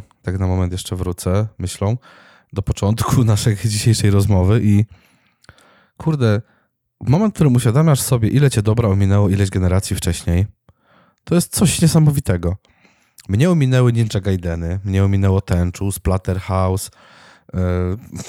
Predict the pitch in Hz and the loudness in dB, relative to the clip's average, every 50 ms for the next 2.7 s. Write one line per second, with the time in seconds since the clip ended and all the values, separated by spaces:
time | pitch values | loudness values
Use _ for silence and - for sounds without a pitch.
0 | - - - - - 123 135 147 - - 110 98 - - - 101 98 92 92 90 | -16 -18 -14 -6 -2 -2 -2 -2 -2 -6 -8 -8 -6 -6 -4 -4 -4 -2 -2 -4
1 | 85 85 85 - - - - 104 101 101 110 107 104 101 98 92 - - 101 95 | -4 -4 -6 -8 -8 -6 -4 -4 -2 0 0 0 0 -2 -4 -6 -6 -6 -4 -4
2 | 95 92 92 90 90 92 90 92 90 87 87 87 85 85 | -2 -2 -4 -4 -4 -4 -4 -2 -2 -2 -2 -2 -4 -4